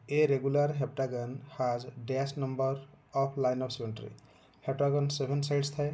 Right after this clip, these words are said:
ସବୁଗୁଡ଼ାକ ଇକ୍ୱାଲ ରେଗୁଲାର ହେଲେ ଏଇଟା ହେବ ସେଭେନ୍। Question ଥ୍ରୀ, ରୋଟେସନ୍ turns an object about a fixed point, this point, uh, this fixed point is called the center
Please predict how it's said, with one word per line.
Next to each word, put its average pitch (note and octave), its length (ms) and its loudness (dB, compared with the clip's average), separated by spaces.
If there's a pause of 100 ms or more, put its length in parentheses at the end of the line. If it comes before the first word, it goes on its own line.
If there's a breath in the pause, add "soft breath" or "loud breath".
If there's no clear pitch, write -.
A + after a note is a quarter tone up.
ସବୁଗୁଡ଼ାକ C#3 520 0
ଇକ୍ୱାଲ C3+ 300 0
ରେଗୁଲାର C3+ 360 0
ହେଲେ C3+ 220 -2
ଏଇଟା B2+ 240 -4
ହେବ B2 180 -4
ସେଭେନ୍। A2+ 360 -4 (1400 loud breath)
Question C3+ 380 -2 (220)
ଥ୍ରୀ, B2+ 200 -2 (640)
ରୋଟେସନ୍ C#3+ 600 0 (480)
turns C3+ 480 2 (120)
an C3+ 180 -2
object B2 540 -4
about C3 420 4
a C#3 120 0
fixed C#3+ 340 -4
point, A#2+ 300 -2 (260)
this D3+ 200 0
point, C3 500 -6 (1200 loud breath)
uh, B2+ 120 -6
this C#3 260 0
fixed - 300 -8
point B2 320 -2 (200)
is C3+ 280 -4 (120)
called C3 360 0 (180)
the C3 260 2
center C#3+ 340 -4